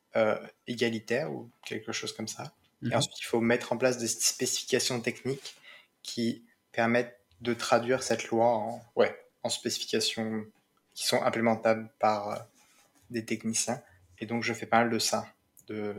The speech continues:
Speaker 1: un peu de la traduction de loi en
Speaker 2: Mhm.
Speaker 1: détails techniques, notamment sur le risk management, euh, et notamment sur les gros modèles de langage, euh, large language models en anglais.
Speaker 2: Mhm.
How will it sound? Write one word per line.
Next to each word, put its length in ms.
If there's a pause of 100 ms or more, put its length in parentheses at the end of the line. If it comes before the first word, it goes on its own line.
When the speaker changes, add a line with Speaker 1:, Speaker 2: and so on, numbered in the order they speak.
(140)
Speaker 1:
un 120
peu 120
de 120
la 80
traduction 600
de 80
loi 360 (520)
en 540
Speaker 2:
Mhm. 140 (100)
Speaker 1:
détails 420
techniques, 520 (400)
notamment 360
sur 200
le 60
risk 240
management, 600 (380)
euh, 160
et 80
notamment 420
sur 260
les 120
gros 160
modèles 340
de 220
langage, 580 (560)
euh, 480 (640)
large 300
language 300
models 300 (280)
en 60
anglais. 240
Speaker 2:
Mhm. 140